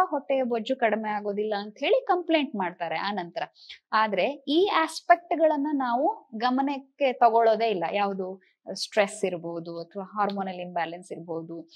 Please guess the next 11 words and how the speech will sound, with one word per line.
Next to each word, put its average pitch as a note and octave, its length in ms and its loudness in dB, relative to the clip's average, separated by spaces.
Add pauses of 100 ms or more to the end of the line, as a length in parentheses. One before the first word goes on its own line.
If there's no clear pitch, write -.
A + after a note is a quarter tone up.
(240)
ಆ, F3+ 260 -4
ಇನ್ಸುಲಿನ್ G3+ 520 -4
ರೆಸಿಸ್ಟೆನ್ಸ್ G3 560 -8
ಇರ್ಬೋದು, F3 500 -12 (300)
ಇವುಗಳನ್ನ F#4+ 760 4
ಸರಿಯಾಗಿ C#4+ 640 4
ಟ್ಯಾಕಲ್ A3+ 500 2
ಮಾಡಿದ್ರೆ, F3+ 580 0 (840)
ಅವುಗಳ A3 420 2
ಜೊತೆ A3+ 360 0
ಜೊತೆಗೆ, E4+ 800 2